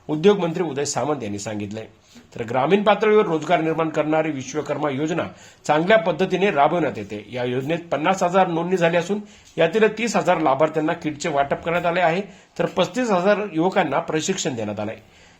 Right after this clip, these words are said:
ग्रामीण पातळीवरील रोजगारासह मोठे उद्योग राज्यात येण्यासाठी उद्योग विभाग कार्यरत आहे. राज्यातील एकही उद्योग बाहेर जाऊ दिला जाणार नाही. त्यासोबतच गडचिरोलीसारख्या जिल्ह्यात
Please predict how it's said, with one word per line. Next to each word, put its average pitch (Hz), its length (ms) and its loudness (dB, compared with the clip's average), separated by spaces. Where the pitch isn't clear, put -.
ग्रामीण 180 360 4
पातळीवरील 202 560 4
रोजगारासह 160 600 2
मोठे 147 200 -2
उद्योग 143 320 -4
राज्यात 135 340 -2
येण्यासाठी 147 440 -4
उद्योग 147 360 -6
विभाग 147 220 0
कार्यरत 117 440 -4
आहे. 107 140 -6
राज्यातील 151 400 0
एकही 180 240 -2
उद्योग 165 320 -4
बाहेर 151 240 4
जाऊ 151 260 0
दिला 160 220 2
जाणार 160 240 2
नाही. 131 160 -2
त्यासोबतच 151 640 -2
गडचिरोलीसारख्या 202 800 6
जिल्ह्यात 165 380 2